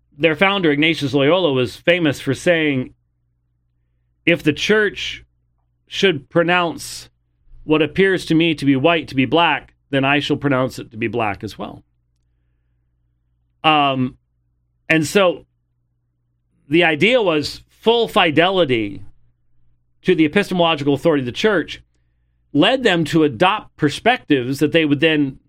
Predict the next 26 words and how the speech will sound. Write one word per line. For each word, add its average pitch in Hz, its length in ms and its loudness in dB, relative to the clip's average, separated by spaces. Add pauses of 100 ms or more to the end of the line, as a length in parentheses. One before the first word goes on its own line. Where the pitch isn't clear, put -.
(1040)
you 156 80 2
know, 139 60 2
you've 139 180 2
heard 160 180 2
about 127 260 -4
Jesuitical 139 1000 2
reasoning 147 640 0
and 117 160 -4
Jesuitical, 139 840 0 (640)
um, 120 500 0
infiltration 156 800 0
of 123 120 -2
schools 156 500 0
and 139 80 -2
things 135 140 -2
like 131 160 -2
that. 139 260 -2 (720)
Uh, 143 160 0
they 151 240 2
would 202 180 2
then 160 260 0
promote 156 720 0 (1300)
perspectives 151 960 -2
that 151 180 0
would 147 300 0
undercut 165 760 -2